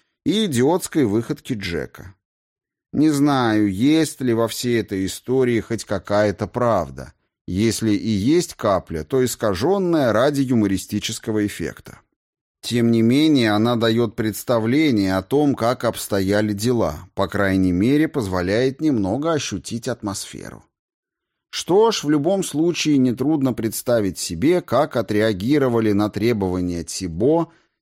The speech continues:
те примадонны обоего пола, которых он завербовал в своё войско.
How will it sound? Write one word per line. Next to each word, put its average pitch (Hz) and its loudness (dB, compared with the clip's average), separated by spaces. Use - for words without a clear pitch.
те 147 0
примадонны 123 2
обоего 117 2
пола, 123 0
которых 82 -8
он 135 2
завербовал 92 0
в 104 -6
своё 85 -4
войско. 78 -10